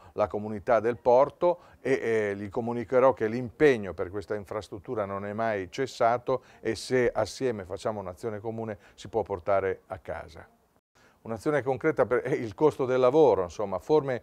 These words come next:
agevolate di, di assunzione, benefit, eh, per chi, eh, per chi, eh, assume. Credo che questa sia, e, eh, nel contempo corsi di formazione professionale per preparare questi nostri giovani.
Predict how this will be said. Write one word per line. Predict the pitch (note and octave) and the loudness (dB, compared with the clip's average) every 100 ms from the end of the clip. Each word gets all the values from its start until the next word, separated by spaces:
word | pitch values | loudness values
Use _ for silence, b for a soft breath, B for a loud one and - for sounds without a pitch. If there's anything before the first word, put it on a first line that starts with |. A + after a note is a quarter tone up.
| b b | b b
agevolate | A#2 G#2+ B2+ B2+ C3+ C#3 A#2 A2+ | 0 2 2 6 10 10 8 0
di, | A2 A2+ G#2+ | -2 -4 -4
di | G#2+ | -2
assunzione, | A#2 - C#3 A#2 D#3 E3+ C3+ | -2 -2 -10 -2 4 4 4
benefit, | A#2+ C3 C3+ A#2+ - A2 B2 A2 b b | 6 6 6 0 -4 -2 0 0 b b
eh, | - G#2+ | 0 0
per | - A#2+ | 2 -2
chi, | - B2 A#2 A2+ | -2 -4 -2 0
eh, | A#2+ A2 | 0 0
per | A2+ F#2 | 0 -4
chi, | - A#2 A2 | -4 -4 -4
eh, | G2+ A2 - | -2 0 0
assume. | B2+ A2 A#2 F#2 F2 D#2+ | 0 -2 -4 -6 -6 -4
Credo | B2 A#2+ | -2 -2
che | A2 A2 | -2 -4
questa | D3+ - A#2 | -4 -2 -2
sia, | - A#2 G#2 b b | 2 2 2 b b
e, | - D#3 D3 | 4 4 6
eh, | C3 B2 A#2+ A#2 | 6 6 4 2
nel | A#2 C3+ A#2 - | -2 -4 -6 -10
contempo | - D3+ B2 C#3+ D3 - D3+ | -4 -4 2 2 2 0 -2
corsi | - C3+ B2 - | 0 0 0 -2
di | A#2 | -8
formazione | A2+ A#2+ A2 G#2 - A#2 G#2+ G2+ b b | -4 -4 -4 -6 -4 -4 -4 -10 b b
professionale | B2+ A#2+ C3 - C#3+ D3 B2 | -2 0 0 0 4 4 4
per | C#3 C3+ | 2 2
preparare | C#3+ C3+ C3 A#2 G#2 F#2+ | 2 6 8 8 6 4
questi | F#2 F2 G2+ | -4 -10 -10
nostri | F#2 F2 F#2+ | -10 -10 -12
giovani. | F2 E2+ E2 | -8 -8 -8